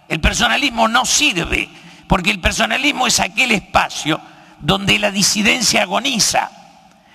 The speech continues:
El personalismo hace que un senador,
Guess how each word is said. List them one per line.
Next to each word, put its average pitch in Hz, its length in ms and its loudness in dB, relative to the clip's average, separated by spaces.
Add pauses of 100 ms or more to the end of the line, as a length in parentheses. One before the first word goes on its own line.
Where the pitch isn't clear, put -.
(320)
El 143 120 -10
personalismo 190 680 0
hace 143 460 -2 (340)
que 151 100 -2
un 160 80 4
senador, 151 680 0